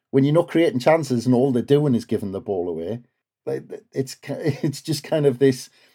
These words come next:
this melting pot of, you've got two play-, two talented players on the wing just getting frustrated with themselves,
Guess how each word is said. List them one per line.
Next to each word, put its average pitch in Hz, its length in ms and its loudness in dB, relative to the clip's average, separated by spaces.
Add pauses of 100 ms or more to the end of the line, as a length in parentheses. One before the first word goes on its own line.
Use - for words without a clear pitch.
(160)
this 139 180 -2
melting 147 400 2
pot 131 260 4
of, 120 260 -4 (280)
you've 120 120 -2
got 139 180 0
two 151 180 2
play-, 147 320 0
two 147 240 -2
talented 131 320 2
players 135 280 4
on 120 120 4
the 117 100 2
wing 127 260 4
just 110 220 -8
getting 123 220 0
frustrated 135 520 0
with 110 140 -2
themselves, 95 640 -6